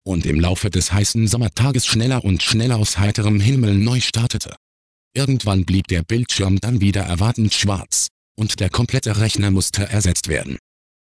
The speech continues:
Während er auf seinen neuen drei Tage warten musste,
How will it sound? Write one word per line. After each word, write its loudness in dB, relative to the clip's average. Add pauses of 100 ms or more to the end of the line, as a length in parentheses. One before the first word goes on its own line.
Während 2
er 2
auf 0
seinen 2
neuen 2
drei 0
Tage 2
warten 2
musste, -2